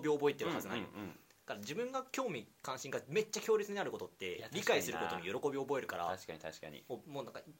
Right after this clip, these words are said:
Speaker 1: どういう状態かっていうと、もうそれを理解したくてしょうがない。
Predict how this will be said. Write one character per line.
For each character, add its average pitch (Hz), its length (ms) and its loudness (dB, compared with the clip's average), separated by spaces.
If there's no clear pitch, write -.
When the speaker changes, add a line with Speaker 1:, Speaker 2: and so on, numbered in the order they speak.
Speaker 1:
ど 240 120 6
う 220 40 4
い 151 40 4
う - 20 0
状 101 120 -2
態 92 80 -2
か 107 80 -2
っ - 40 -6
て 87 80 -8
い - 20 -6
う - 20 -14
と、 85 140 -4
も 92 120 -8
う - 40 -10
そ - 180 0
れ 254 100 0
を 247 160 0
理 202 180 -2
解 143 220 4
し - 100 -2
た 127 80 -2
く - 80 -10
て 104 80 -4
し - 100 -2
ょ 123 80 2
う - 20 0
が 127 100 0
な 110 100 -4
い。 - 100 -14